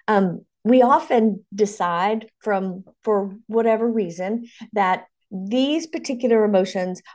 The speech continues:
are bad and these are good. I, you know, anger, bad, sadness, bad, <laughs> despair, bad, um,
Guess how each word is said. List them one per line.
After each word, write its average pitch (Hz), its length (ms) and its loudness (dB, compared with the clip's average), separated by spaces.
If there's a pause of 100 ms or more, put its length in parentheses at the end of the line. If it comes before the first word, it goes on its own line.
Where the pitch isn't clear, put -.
are 175 140 0
bad - 560 -4
and 170 180 -2
these 208 400 2
are 180 140 -2
good. 160 420 -2
I, 165 200 -2 (500)
you 190 120 -8
know, 156 220 -10
anger, 220 640 2 (160)
bad, 139 460 2
sadness, 196 680 -2 (140)
bad, 151 640 -2 (220)
<laughs> 240 220 -4
despair, 196 720 2
bad, 147 380 -4 (420)
um, 233 280 -2